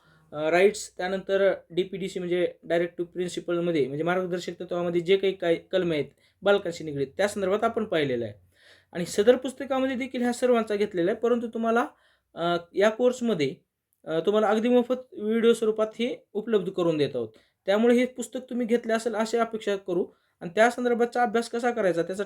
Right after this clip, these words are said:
टाइम टेबल देखील आपण Telegram-ला दिलेलं आहे, डिस्क्रिप्शन बॉक्समध्ये तुम्हाला लिंक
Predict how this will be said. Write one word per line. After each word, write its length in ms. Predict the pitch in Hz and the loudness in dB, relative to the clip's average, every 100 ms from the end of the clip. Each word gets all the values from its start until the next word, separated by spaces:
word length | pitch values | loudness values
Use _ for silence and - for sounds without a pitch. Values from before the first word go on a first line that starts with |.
| 202 | 0
टाइम 200 | 226 226 | 0 2
टेबल 280 | 233 220 | 0 0
देखील 260 | 220 220 233 | 0 0 0
आपण 200 | 226 233 | 0 0
Telegram-ला 520 | 226 226 196 185 175 | -2 0 2 2 2
दिलेलं 360 | 165 160 143 123 | 2 0 0 -2
आहे, 100 | 104 _ _ _ - | -4 _ _ _ -6
डिस्क्रिप्शन 540 | 190 - 196 - 220 | -6 -6 -12 -6 0
बॉक्समध्ये 380 | 214 214 214 208 | 0 0 -2 -4
तुम्हाला 300 | 208 202 202 | 0 0 2
लिंक 260 | 202 214 | 0 0